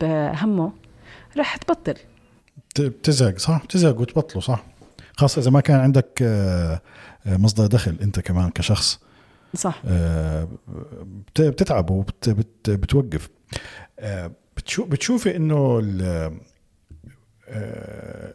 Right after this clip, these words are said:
Speaker 2: اليوتيوب أو ال-، صناعة المحتوى بشكل عام، الديجيتال content أو الفيديوز اللي بت-، اللي بتنعمل هاي، آه،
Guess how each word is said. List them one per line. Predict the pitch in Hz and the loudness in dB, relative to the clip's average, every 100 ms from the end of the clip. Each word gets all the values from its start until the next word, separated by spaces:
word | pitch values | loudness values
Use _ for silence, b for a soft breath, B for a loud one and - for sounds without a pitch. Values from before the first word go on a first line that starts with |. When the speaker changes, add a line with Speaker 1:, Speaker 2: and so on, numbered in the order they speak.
| 104 | -8
Speaker 2:
اليوتيوب | 98 117 139 147 135 92 - | 0 2 2 4 2 2 -4
أو | 87 82 | -4 -2
ال-، | 80 78 78 78 82 | -2 -4 -4 -6 -4
صناعة | - 113 113 | 0 2 2
المحتوى | 104 107 - 87 | 2 0 0 0
بشكل | - - 98 | 0 0 2
عام، | 98 | 2
الديجيتال | 82 123 - 98 | 4 2 2 -4
content | - 95 - 82 - | -2 -4 -4 -6 -4
أو | 85 | -2
الفيديوز | 80 76 82 95 82 82 | -2 -4 -2 -2 0 -2
اللي | 80 78 | -4 -6
بت-، | - 101 | -6 -4
اللي | 98 | -4
بتنعمل | - 113 101 90 87 | -2 -2 0 0 2
هاي، | 107 95 - B B B B B - | 2 2 -4 B B B B B -10
آه، | 90 85 80 80 80 76 | -4 -2 -2 -2 -4 -6